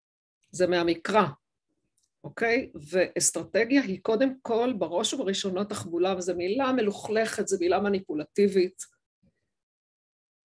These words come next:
אבל זאת אסטרטגיה. כלומר, יש מקומות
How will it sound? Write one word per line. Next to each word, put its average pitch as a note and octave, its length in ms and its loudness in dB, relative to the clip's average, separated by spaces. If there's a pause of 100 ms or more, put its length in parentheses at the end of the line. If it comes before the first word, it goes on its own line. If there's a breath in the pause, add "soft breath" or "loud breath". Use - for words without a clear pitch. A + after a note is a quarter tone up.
אבל G3 200 6
זאת C#4+ 420 6
אסטרטגיה. C4 680 2
כלומר, F3 360 -4
יש B3+ 260 4
מקומות A#3 720 2